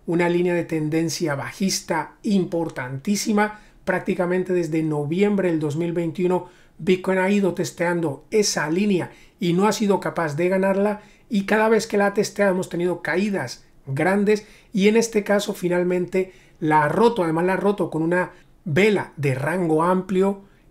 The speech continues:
entrada de volumen confirmando el rompimiento, armonía entre el precio y el volumen, armonía entre el resultado y el esfuerzo, tercera ley de Wyckoff,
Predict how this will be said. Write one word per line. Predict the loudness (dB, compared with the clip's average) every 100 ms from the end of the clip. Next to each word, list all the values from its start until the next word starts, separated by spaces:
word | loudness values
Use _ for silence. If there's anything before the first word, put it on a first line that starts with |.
| _
entrada | 4 4 4 4 4 4
de | 4
volumen | 4 4 4 2 0 2
confirmando | 4 4 4 2 2 2 2 2
el | 0
rompimiento, | 0 -2 0 0 0 0 2 2 2 -4
armonía | -2 -2 0 0 2 2 -2 -8 _
entre | -2 0 0 -2 -4 -6 -16 -6
el | -2 -2
precio | -4 -2 2 2 0 -8 -12 _ _ _ _ -2
y | 0 0 -4 -4
el | 0 0
volumen, | 2 2 4 4 4 2 -8 -20 -2
armonía | 0 2 2 2 2
entre | 0 0 -2
el | 0
resultado | -2 -2 -4 -6 2 2 2 -2 -12 -20 _ _ _
y | 0 0 -2 -4
el | -2 0
esfuerzo, | 0 -4 2 2 2 0 0 -4 -4
tercera | -2 0 0
ley | 2 0
de | 0
Wyckoff, | 0 0 -2